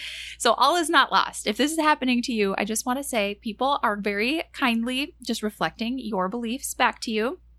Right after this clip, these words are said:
about price. I know we talk about price a lot. We talk about money a lot. And I think it's important because this slows a lot of really talented and ambitious practitioners down, and it doesn't have to.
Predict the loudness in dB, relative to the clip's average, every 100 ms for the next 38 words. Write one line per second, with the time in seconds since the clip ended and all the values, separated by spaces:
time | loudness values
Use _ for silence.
0 | _ _ _ _ -6 0 0 0 0 -2
1 | -4 -4 -4 -4 -4 -4 -4 -6 -6 -8
2 | -4 -4 -4 -4 -4 -4 -2 -2 0 0
3 | 0 -2 -12 -16 -16 -16 -4 -2 -2 -4
4 | -4 -4 -2 2 2 0 -2 -2 -2 -2
5 | 0 2 4 2 2 -2 -4 -4 -4 -4
6 | -4 -8 -12 -8 -6 -4 -2 0 0 0
7 | -2 0 -2 0 0 0 -2 0 -2 0
8 | -4 -2 -4 0 2 4 2 0 -8 -20
9 | -20 -2 0 2 0 2 0 0 -8